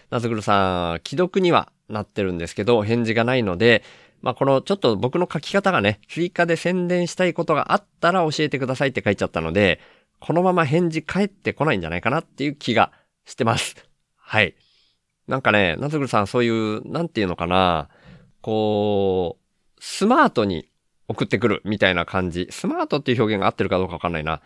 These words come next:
なんか、そんなお礼とか全然気にしませんみたいな感じのスタンスでいらっしゃる方だなっていうふうにいつも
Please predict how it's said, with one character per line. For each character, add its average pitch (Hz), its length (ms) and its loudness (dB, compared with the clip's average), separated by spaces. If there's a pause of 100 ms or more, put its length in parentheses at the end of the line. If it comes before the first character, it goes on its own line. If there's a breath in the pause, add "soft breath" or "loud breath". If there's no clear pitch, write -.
(360 soft breath)
な 120 100 -4
ん 107 40 -6
か、 90 260 2 (140)
そ - 160 -6
ん 156 80 -2
な 143 220 0 (120)
お 131 100 -4
礼 135 140 0
と 147 100 -4
か 127 100 0
全 107 160 -2
然 110 120 -4
気 120 120 -8
に 117 100 -2
し 131 80 -8
ま 123 100 -2
せ 135 180 0
ん 107 60 -2
み 95 100 -2
た 101 140 -2
い 107 60 -2
な 156 120 0
感 156 520 -2
じ 156 240 0
の 175 240 2 (180 soft breath)
ス - 160 -20
タ 123 140 4
ン 117 60 0
ス 110 120 -10
で 110 80 2
い 101 80 2
ら 101 80 2
っ 101 40 -2
し - 100 -4
ゃ 107 40 0
る 101 80 0
方 107 220 0
だ 107 80 2
な 131 160 4
っ 139 60 -6
て 135 100 -2
い 120 40 4
う - 20 -6
ふ 107 40 -2
う 117 40 0
に 104 120 0
い 92 40 -2
つ 104 100 -6
も 95 180 0